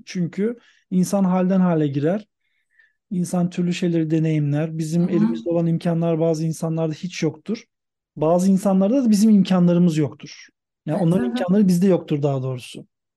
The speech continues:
Speaker 2: Tabii. Herkes
Speaker 1: Daha
Speaker 2: farklı.
Speaker 1: iyisi de var çünkü farklı farklı. O yüzden ne buna üzülmek, hani gıpta et-, yani gıpta etmek güzel bir şey ama haset etmek, kıskanmak ya da bundan dolayı kendini küçük görmek de yanlış.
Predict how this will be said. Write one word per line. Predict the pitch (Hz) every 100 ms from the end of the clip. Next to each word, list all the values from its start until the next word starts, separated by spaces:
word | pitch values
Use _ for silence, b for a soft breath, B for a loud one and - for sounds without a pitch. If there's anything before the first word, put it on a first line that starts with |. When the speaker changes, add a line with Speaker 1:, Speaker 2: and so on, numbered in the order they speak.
| _ _ _ _ _ _
Speaker 2:
Tabii. | - 226 240 - _
Herkes | 254 269 254
Speaker 1:
Daha | 160
Speaker 2:
farklı. | 170 143
Speaker 1:
iyisi | 135 - 143
de |
var | 139 135 135
çünkü | 135 127
farklı | 165 156 156 160
farklı. | 143 143 277
O | 277
yüzden | 240 233 226 220
ne | 240 208
buna | 214 226
üzülmek, | 190 196 202 208 302 - _ _ _ -
hani | 151 147 147
gıpta | 160 170 - 170
et-, | 156
yani | 165 143
gıpta | 165 202
etmek | 185 196 190
güzel | 175 190 190
bir | 175
şey | 277
ama | 277 196 B B B
haset | 185 180 190
etmek, | 185 190 185 -
kıskanmak | 175 - 180 175 175 175
ya | 165
da | 165
bundan | 170 165 170 165
dolayı | 165 165
kendini | 165 165 165 160
küçük | - -
görmek | 170 160 160 156 -
de | 147 143 _ -
yanlış. | 147 135 160 302 - -